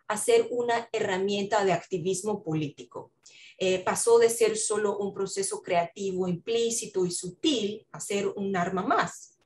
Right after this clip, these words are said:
en las luchas abiertas para ganar espacio, eh, y, eh,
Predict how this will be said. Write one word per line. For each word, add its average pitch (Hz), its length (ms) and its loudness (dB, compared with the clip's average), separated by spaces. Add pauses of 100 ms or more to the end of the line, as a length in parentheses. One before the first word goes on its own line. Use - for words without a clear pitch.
(240)
en 196 220 2
las 180 320 2
luchas 202 400 -4
abiertas 180 760 -2
para 165 220 -4
ganar 156 280 -4
espacio, 233 600 0 (480)
eh, 202 320 2
y, 208 360 -2 (340)
eh, 160 340 -6